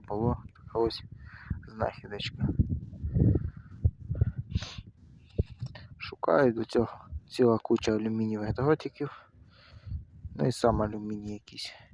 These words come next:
осколки і пробки. Ну що ж, піду шукати, можливо, ще щось цікаве знайду. Час поки що є.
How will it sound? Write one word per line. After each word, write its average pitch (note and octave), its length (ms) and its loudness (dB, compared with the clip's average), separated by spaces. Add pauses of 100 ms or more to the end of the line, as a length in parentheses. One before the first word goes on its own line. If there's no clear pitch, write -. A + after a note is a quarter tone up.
(1080)
осколки - 680 0 (200)
і - 20 -12
пробки. - 560 2 (960)
Ну - 100 4
що - 140 8
ж, - 80 8
піду C3+ 200 6
шукати, C3 480 4
можливо, A2+ 340 4
ще B2 200 2
щось A2+ 160 -2
цікаве A#2 440 4
знайду. A#2 460 2 (640)
Час A2+ 180 6 (100)
поки - 200 -8
що - 200 -4
є. A#2+ 280 2